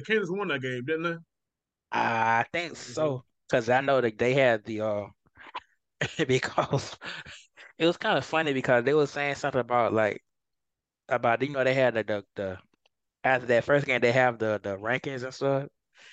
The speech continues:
Speaker 1: Mm-hmm.
Speaker 2: <laughs> And I guess it might be some folks might think they was complaining about it because, but don't like those. And I was like, "Man, they didn't care." They were like, "Man, fuck it." <laughs> Fuck that.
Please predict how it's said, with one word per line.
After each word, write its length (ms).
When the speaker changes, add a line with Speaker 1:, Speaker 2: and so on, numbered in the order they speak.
Speaker 1:
Mm-hmm. 440
Speaker 2:
<laughs> 280
And 160
I 120
guess 200
it 160
might 200
be 80
some 180
folks 220
might 240
think 160
they 80
was 100
complaining 480
about 300
it 120
because, 320
but 240
don't 240
like 180
those. 180
And 120
I 60
was 100
like, 180
"Man, 200
they 160
didn't 160
care." 340
They 80
were 80
like, 120
"Man, 100
fuck 240
it." 100
<laughs> 360
Fuck 180
that. 120